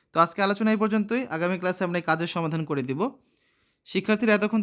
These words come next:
তোমরা দেখলে দুই হাজার পঁচিশ সালে দশম শ্রেণীর গণিত বইয়ের তৃতীয় অধ্যায় বীজগাণিতিক রাশি এর তেতাল্লিশ থেকে ছেচল্লিশ পৃষ্ঠা আলোচনা অনুসরণী তিন দশমিক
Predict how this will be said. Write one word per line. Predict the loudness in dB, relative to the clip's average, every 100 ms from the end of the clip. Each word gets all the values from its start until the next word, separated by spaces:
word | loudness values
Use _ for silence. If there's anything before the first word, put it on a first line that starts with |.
| 2
তোমরা | 2 0
দেখলে | 0 0 0
দুই | 0
হাজার | -2 -2
পঁচিশ | -4 -6 -4 -2
সালে | 0 0
দশম | -2 -4 -6
শ্রেণীর | -4 -2 -2
গণিত | -2 -2
বইয়ের | -2 -2 -2
তৃতীয় | -4 -4
অধ্যায় | -4 -6 -6 -8 _ _ _
বীজগাণিতিক | -8 -2 -2 -2 -2 -4
রাশি | -4 -6 -8 -4
এর | -2 -4 -8 _ _ _ _ _
তেতাল্লিশ | -2 2 2 2
থেকে | -2
ছেচল্লিশ | 0 0 0 -4
পৃষ্ঠা | -6 0
আলোচনা | 0 0 -2 -2 -4 _ -10
অনুসরণী | -6 -4 -4 -2
তিন | -2 -2
দশমিক | -4 -4